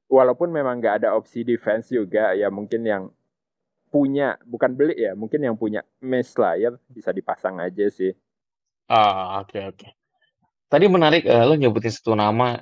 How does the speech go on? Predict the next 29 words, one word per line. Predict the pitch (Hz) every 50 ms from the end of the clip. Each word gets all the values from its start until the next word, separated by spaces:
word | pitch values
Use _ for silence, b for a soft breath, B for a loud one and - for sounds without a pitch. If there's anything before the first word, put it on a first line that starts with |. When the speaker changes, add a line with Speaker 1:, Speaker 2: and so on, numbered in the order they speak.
| _ _ _
Speaker 2:
striker | - - 101 98 95 - - 123
yang | 123 117 104 98
sempet, | 98 - 110 98 95 95 - 104 - _ _ -
eh, | 110 107 104 101 101 98 95 95 101 110 113 - _ _ _ _ _ _ _ _ _ _ _ _ _
gemilang, | - 107 120 110 110 110 104 113 117 117 117 110 117 113 -
Cek, | - 120 - -
di | 131 - 101 95
awal, | 95 95 95 95 92 92 92 - -
awal | - 98 95 95 95 92 90
musim | 98 95 - - 101 95
F | 95 90 -
P | - 101 98
L | 98 98 98 98
ini. | 107 107 98
Gue | 110
sempat | 127 120 117 107 110 - -
punya | 107 107 104 98 98
juga | 95 104 104 120
dan | 113 110 101 117
sempat | 107 - 107 104
ngerasain, | 104 98 98 98 - 104 101 101 98 98 98 _ b b b b b b b b b _ -
eh, | 107 101 95 92 92
kegemilangannya | - 101 95 101 98 101 101 98 98 95 98 98 98 98 95 95
doi. | 95 92 95 113 127 139 143 _ _ _ _ _ _ _ _ _ _ _ -
Dia | 104 98 110 117 120 117
adalah, | 107 101 104 101 98 95 90 - - - -
eh, | - 95 95 95
Rodrigo | 98 95 90 98 104 98 98 101 98
Moreno. | 98 98 98 95 95 95 101 117 151 170 _